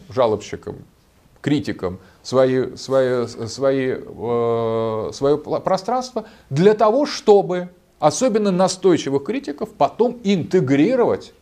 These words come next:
в эти элиты, дать им направление, если их критика рациональна, если они демонстрируют контрэлитные свойства. Об этом мы говорили на прошлой лекции, об элитах и массах. То есть средства массовой информации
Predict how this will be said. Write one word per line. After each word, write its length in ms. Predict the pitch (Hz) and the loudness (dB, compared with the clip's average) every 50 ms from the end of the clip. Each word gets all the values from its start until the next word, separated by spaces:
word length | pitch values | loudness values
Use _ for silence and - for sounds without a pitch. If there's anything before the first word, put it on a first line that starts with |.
| _ _ _ | _ _ _
в 120 | 101 113 | -4 -2
эти 220 | 151 139 139 - 135 | 0 0 0 -2 -2
элиты, 320 | 151 190 240 247 - 139 | -2 -2 -4 -4 -6 -2
дать 260 | 110 123 - - - | 0 0 0 0 -2
им 100 | 117 113 | -6 -6
направление, 640 | 117 120 117 165 175 180 214 247 262 254 240 226 - - - - - _ - | -6 -4 -2 0 0 0 0 -2 -6 -8 -8 -12 -12 -14 -20 -20 -20 _ -2
если 320 | 120 143 185 185 185 185 | -2 0 0 0 0 -2
их 280 | 160 - - 127 123 - | -2 -2 -2 -6 -6 -6
критика 500 | 131 135 139 143 147 147 147 170 147 - - - _ _ _ - | -6 -6 -6 -6 -6 -6 -4 -4 -6 -6 -8 -16 _ _ _ 0
рациональна, 680 | 113 120 - - 131 113 113 131 185 220 220 214 151 | 2 2 2 4 4 2 2 2 0 -2 -2 -2 -2
если 260 | 120 113 - - 104 | -4 -4 -4 -6 -8
они 140 | 110 143 190 | -8 -6 -6
демонстрируют 600 | 165 135 110 110 107 - - 156 170 160 - - - _ | -6 -4 -4 -4 -4 -4 -4 -6 -6 -6 -8 -12 -6 _
контрэлитные 1300 | 180 185 214 214 208 202 - - - 156 147 127 117 113 127 156 151 135 - 165 160 156 151 147 147 | -2 0 0 0 -2 -6 -10 -6 -4 -2 -2 0 0 -2 -2 -4 -4 -6 -4 -4 -2 -2 -2 -2 -4
свойства. 720 | 147 - - 104 98 104 107 104 104 - 101 101 95 92 98 - | -4 -6 -6 -2 0 0 0 -2 -4 -6 -6 -6 -6 -6 -8 -10
Об 160 | - 104 113 | -8 -6 -6
этом 220 | 143 143 - 117 98 | -6 -6 -8 -10 -8
мы 80 | 92 | -4
говорили 200 | 92 104 107 107 | -4 -4 -4 -4
на 100 | 101 90 | -6 -8
прошлой 380 | - 98 95 - - 98 92 - - _ _ _ _ - | -6 -8 -8 -8 -8 -10 -10 -12 -14 _ _ _ _ -6
лекции, 480 | 107 107 113 110 - - - - - - - _ _ _ - - _ - - - - - - - - - - | -2 -2 0 -2 -2 -6 -14 -16 -18 -20 -20 _ _ _ -20 -20 _ -20 -20 -20 -20 -20 -12 -10 -10 -8 -6
об 180 | 107 104 110 | -6 -6 -4
элитах 300 | 104 131 127 131 - - | -6 -4 -6 -6 -8 -6
и 20 | 117 | -6
массах. 400 | 98 90 - - - - - - | -8 -8 -10 -12 -16 -20 -16 -2
То 160 | - 175 143 | 2 2 4
есть 160 | 107 - - - - - - - - - - - | 4 2 -2 -10 -20 -20 -20 -20 -20 -20 -20 -14
средства 540 | - - 143 151 226 247 240 - 180 175 151 | -4 -2 2 4 4 4 2 0 -2 -2 -2
массовой 400 | 139 170 202 190 - - 165 160 | 0 0 -2 -2 -4 -6 -6 -6
информации 760 | 143 - - 127 127 104 95 90 80 - - - 95 110 110 | -4 0 0 0 0 0 -2 -4 -6 -8 -12 -14 -14 -14 -14